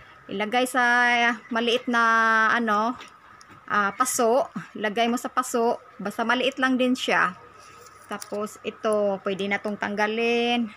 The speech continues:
Ito, pwede itong tanggalin. As you can, you can see na ma-, masyado na silang marami sa isang, ah, isang paso. Medyo,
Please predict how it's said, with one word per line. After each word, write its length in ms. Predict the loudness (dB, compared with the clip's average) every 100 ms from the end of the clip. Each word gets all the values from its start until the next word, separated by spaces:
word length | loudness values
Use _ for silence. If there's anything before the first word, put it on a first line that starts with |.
| -18 -20 -20 -16
Ito, 400 | -16 -8 -4 -2 -2
pwede 240 | -2 -4
itong 160 | -4 -6
tanggalin. 580 | -6 -2 -2 -2 -4 -6 -18 -12
As 160 | -10 -4
you 100 | -2
can, 380 | 0 0 0 -4
you 140 | -6
can 240 | -2 -2 -2
see 320 | -2 0 2
na 320 | 2 0 -2 -8 -8
ma-, 260 | 0 0 0
masyado 340 | 0 0 0
na 140 | 0 0
silang 240 | 0 0
marami 420 | 0 2 0 0
sa 160 | -2 -4
isang, 540 | -4 0 2 2 0 -6 -20 -20 -20 -20 -16 -4
ah, 160 | -4
isang 340 | -4 -2 -2 0
paso. 540 | -4 -2 -2 0 -2 -8 -20 -20 -20 -20 -20 -20 -20 -20 -8
Medyo, 320 | -8 -4